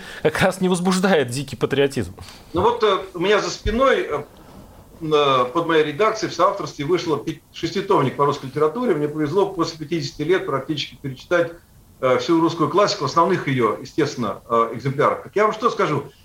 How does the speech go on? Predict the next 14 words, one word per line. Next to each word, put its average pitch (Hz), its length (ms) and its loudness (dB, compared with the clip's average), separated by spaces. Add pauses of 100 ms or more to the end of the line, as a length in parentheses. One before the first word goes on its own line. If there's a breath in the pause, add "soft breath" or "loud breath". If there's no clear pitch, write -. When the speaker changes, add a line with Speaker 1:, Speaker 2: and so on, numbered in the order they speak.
(120 loud breath)
Speaker 2:
Ведь 160 160 -2
очень 254 220 2
важна 202 300 4
методология. 185 1120 0 (380)
Понимаете? 175 500 0 (240 loud breath)
Конечно, 196 680 2
можно, 185 720 2
э, 139 480 2 (140)
э, 123 260 0
скажем, 170 340 0
дать 165 260 2
"Грозу" 190 760 2
Анну 185 260 4
Каренину, 226 720 2